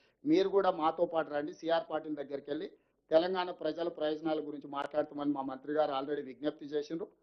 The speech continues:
వారిని కూడా మాతో కలిసి రావాల్సిందిగా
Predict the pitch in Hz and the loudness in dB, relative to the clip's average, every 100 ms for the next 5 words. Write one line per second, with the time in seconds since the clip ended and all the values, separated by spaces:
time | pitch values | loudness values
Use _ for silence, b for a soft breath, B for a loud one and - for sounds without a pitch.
0 | _ _ _ 131 180 220 226 208 202 180 | _ _ _ 4 6 6 4 4 4 0
1 | 175 170 165 156 - 170 151 175 175 - | -2 -4 -2 -2 0 0 2 0 -4 -4
2 | 160 170 - | -2 -2 -4